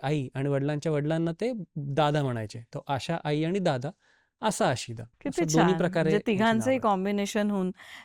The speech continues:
Speaker 2: अ, ह्या नावाची सुरुवात झाली. आज किती वर्ष ह्या सं-, कंपनीला झाले आहेत?
Speaker 1: अ, या नोव्हेंबरमध्ये जवळजवळ पंचावन्न वर्ष पूर्ण होते.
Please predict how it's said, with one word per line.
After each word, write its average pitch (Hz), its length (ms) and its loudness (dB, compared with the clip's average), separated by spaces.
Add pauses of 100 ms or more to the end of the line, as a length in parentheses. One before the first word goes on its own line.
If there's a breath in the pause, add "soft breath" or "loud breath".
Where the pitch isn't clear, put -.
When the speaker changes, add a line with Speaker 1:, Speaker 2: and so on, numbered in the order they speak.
Speaker 2:
अ, 190 60 -2 (280)
ह्या 180 180 0
नावाची 170 380 -2
सुरुवात 165 320 0
झाली. 160 280 -4 (280 loud breath)
आज 269 180 0
किती 311 280 2
वर्ष 269 420 2 (500)
ह्या 190 460 2
सं-, 175 280 -4
कंपनीला 180 560 0
झाले 180 260 -2
आहेत? 220 120 -4 (360)
Speaker 1:
अ, 143 320 -4
या 151 200 -2
नोव्हेंबरमध्ये 190 600 2
जवळजवळ 185 280 2
पंचावन्न 156 500 0
वर्ष 131 220 -2
पूर्ण 113 260 -4
होते. 101 240 -10